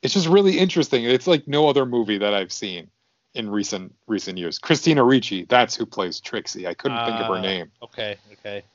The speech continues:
Speaker 1: And, uh, I don't know the guy who plays Racer X, but John Goodman does play the, um, uh, Pops. He plays Pops.
Speaker 2: Pops.
Speaker 1: And it's just the, it's just the fucking cartoon, man. It's
Speaker 2: Yep.
Speaker 1: just the cartoon made into a movie.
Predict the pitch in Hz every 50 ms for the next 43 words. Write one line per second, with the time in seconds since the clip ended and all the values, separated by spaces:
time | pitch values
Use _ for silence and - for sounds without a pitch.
0 | _ _ _ _ _ _ _ - 104 101 98 98 98 98 98 92 92 90 92 -
1 | - 127 123 123 117 113 110 107 104 101 98 98 95 95 92 92 98 92 - 110
2 | 104 98 90 - - - 101 98 87 - 101 90 87 82 82 - - - - 107
3 | - 123 123 127 117 117 107 113 110 104 104 101 95 95 90 107 95 90 - -
4 | _ - 92 87 87 87 80 85 85 80 82 87 - 87 87 82 82 _ _ _
5 | _ _ _ _ _ _ _ _ _ _ _ _ _ _ _ _ _ - - 92
6 | 85 82 - - - 131 120 85 82 - - - - - - - _ _ - 127
7 | - - 110 104 95 - - - - - - - - - - - _ _ _ _
8 | _ - 101 98 104 - - - - 160 175 165 - - - - 220 220 214 -
9 | - 214 208 - - 170 - - - 196 190 - - 180 - - 175 160 - -
10 | 170 151 - - 170 170 165 - - 196 208 202 143 104 104 104 110 123 139 147
11 | - 147 - - - - 120 151 160 143 - - - 151 135 123 - - 143 147
12 | 143 135 - 170 156 139 127 120 117 120 120 123 135 139 143 139 135 131 - 139
13 | 131 135 131 127 139 151 156 147 127 127 113 104